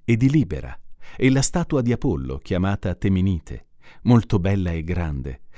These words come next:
che Verre, se avesse potuto, non avrebbe esitato a portar via.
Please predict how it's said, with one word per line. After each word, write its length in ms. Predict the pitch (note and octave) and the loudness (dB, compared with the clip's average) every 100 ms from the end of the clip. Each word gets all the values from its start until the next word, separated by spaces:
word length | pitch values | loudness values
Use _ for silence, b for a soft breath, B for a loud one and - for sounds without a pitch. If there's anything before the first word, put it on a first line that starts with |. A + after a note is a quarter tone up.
| B | B
che 160 | - A2 | 0 0
Verre, 440 | G2 F#2+ F2 F2+ | 2 0 -2 -4
se 160 | E2+ G#2 | -4 -4
avesse 340 | F#2+ A2 - | -2 -2 -4
potuto, 560 | D#2+ D2+ C#2+ C2+ C#2+ - - - - | -6 -10 -10 -10 -12 -12 -18 -20 -2
non 240 | A#2+ A#2 | 2 2
avrebbe 440 | G2 G#2+ G#2 F#2+ F2+ | 2 0 -2 0 0
esitato 580 | E2 E2 E2 E2 - | -2 -4 -4 -4 -4
a 60 | D#2+ | -6
portar 420 | - E2 - E2+ | -4 -6 -6 -8
via. 400 | E2 C#2+ G1+ - | -6 -10 -12 -18